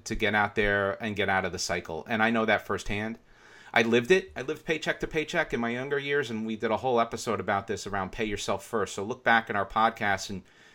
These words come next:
you'll hear us talk about this for an entire forty minutes. Uh, so I thank, once again, Grandpa Viti.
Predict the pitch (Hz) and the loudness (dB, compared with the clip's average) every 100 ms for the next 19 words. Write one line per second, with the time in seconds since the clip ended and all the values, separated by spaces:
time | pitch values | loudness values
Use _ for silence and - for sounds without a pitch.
0 | - 135 139 113 135 120 - - - _ | -10 2 6 8 8 6 0 -8 -16 _
1 | - 123 - 110 104 101 - 101 95 92 | 4 4 4 0 0 -4 -4 -6 -6 6
2 | - 113 113 110 104 101 _ - 123 107 | 8 8 6 4 2 -2 _ -2 0 0
3 | 98 90 85 - - - - - - 87 | -2 -4 -6 -10 -12 -16 -20 -16 -8 -6
4 | - 107 107 127 120 117 117 117 113 104 | 0 0 2 0 0 0 -2 0 -2 0
5 | 113 113 117 101 113 120 127 | 0 2 4 4 2 0 -2